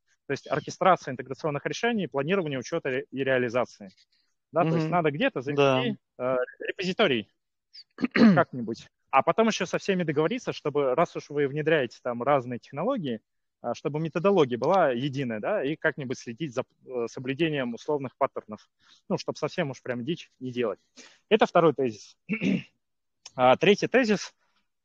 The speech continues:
Speaker 1: А, хорошо, мы поняли, что инструментов большое разнообразие, они предоставляют там, а, каждый говорит: «Вот, мы предоставляем столько-то функций, такие-то коннекторы» и так далее, да, а на поверку вскрываешь, там,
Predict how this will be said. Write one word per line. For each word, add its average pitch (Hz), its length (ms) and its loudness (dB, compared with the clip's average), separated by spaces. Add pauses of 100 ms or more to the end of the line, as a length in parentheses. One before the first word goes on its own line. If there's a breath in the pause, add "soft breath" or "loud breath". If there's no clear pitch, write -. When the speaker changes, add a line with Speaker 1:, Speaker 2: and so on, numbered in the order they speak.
(280)
Speaker 1:
А, 143 480 6
хорошо, 165 400 2
мы 147 140 0
поняли, 170 340 4
что 127 420 -2 (380 loud breath)
инструментов 151 640 -2
большое 135 400 0
разнообразие, 120 640 -2
они 127 400 -4
предоставляют 123 640 -2
там, 117 180 -8 (380)
а, 120 240 0
каждый 135 360 2
говорит: 131 320 0
«Вот, 165 260 2
мы 160 460 -2
предоставляем 147 680 -2 (320)
столько-то 160 460 -4
функций, 170 420 -6
такие-то 156 360 -4
коннекторы» 151 500 -2
и - 20 -2
так 131 160 -4
далее, 165 280 4
да, 175 140 4
а 151 40 0
на 143 80 -2
поверку 165 460 -2
вскрываешь, 170 520 -2
там, 180 260 -2